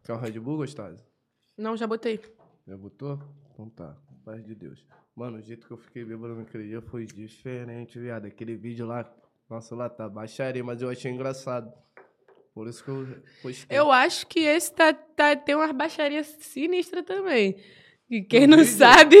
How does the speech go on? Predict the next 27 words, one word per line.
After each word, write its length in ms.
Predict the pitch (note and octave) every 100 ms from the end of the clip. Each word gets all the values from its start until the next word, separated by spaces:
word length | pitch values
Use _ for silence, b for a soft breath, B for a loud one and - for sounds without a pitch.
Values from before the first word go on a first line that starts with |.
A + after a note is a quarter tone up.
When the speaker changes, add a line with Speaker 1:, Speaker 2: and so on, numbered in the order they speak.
| G#4+ A4+ A4+
Speaker 1:
No 120 | D#3+ E3
Speaker 2:
quem 200 | C4+ D4+
não 100 | D#4
Speaker 1:
vídeo? 220 | C#4+ E3 B2+
Speaker 2:
s-, 240 | - A3+
esse 280 | C4 D4+ -
daqui, 380 | D#4 E4+ - D4
eu 100 | C#4+
tô 120 | C#4+
falando, 340 | A#3+ A#3+ A#3 A3+
esse, 680 | A#3+ - - C#4+ C#4 - -
esse 800 | A3 C4 F4 - D4+ C#4+ C#4 C4+ - -
programa 400 | B3 A#3+ B3 B3+
aqui 180 | B3 C4+
foi 300 | B3+ C4+ D4+
casca. 760 | - A3 G#3+ - - F3 E3
Speaker 1:
Não, 500 | G#3+ C#4+ C4+ E4+ F4+
esse 200 | E4 E4
daqui 220 | F3 F4 B3
Speaker 2:
Mas 200 | C4 B3
Speaker 1:
foi 160 | C4+
Speaker 2:
você 80 | G#3
Speaker 1:
melhor, 100 | C4+
Speaker 2:
falou 220 | - C#4 C#4
Speaker 1:
foi 40 |
Speaker 2:
mais 180 | D4+ C4
Speaker 1:
melhor. 120 | B3+